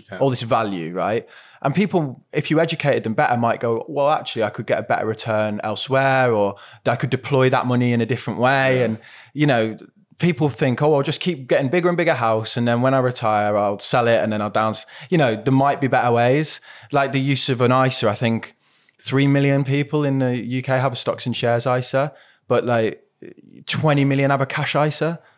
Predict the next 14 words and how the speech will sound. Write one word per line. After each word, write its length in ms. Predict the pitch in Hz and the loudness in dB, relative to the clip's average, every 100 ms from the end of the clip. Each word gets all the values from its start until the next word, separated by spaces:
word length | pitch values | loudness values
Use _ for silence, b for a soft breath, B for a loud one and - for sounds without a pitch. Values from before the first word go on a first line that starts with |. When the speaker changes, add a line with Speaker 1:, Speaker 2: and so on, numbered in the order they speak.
| b - | b -4
Speaker 2:
What's 140 | 151 | -2
going 200 | 170 160 | 0 2
on 100 | 151 | 2
there? 300 | 156 170 156 - | 2 2 0 -2
That, 180 | - - | -2 -2
that's 200 | - 180 | -2 -2
literally 280 | 160 147 | -2 -2
just 380 | 127 123 - - - 101 - - 113 110 | -2 -4 -4 -10 -18 -20 -20 -20 -18 -16
money 320 | 110 123 131 | -4 0 2
going 180 | 120 110 | 2 2
backwards 380 | 113 - 120 - | 2 0 -4 -2
long 120 | 113 | -2
Speaker 1:
Yeah. 60 | 110 | 0
Speaker 2:
term. 400 | 110 104 110 | 2 2 0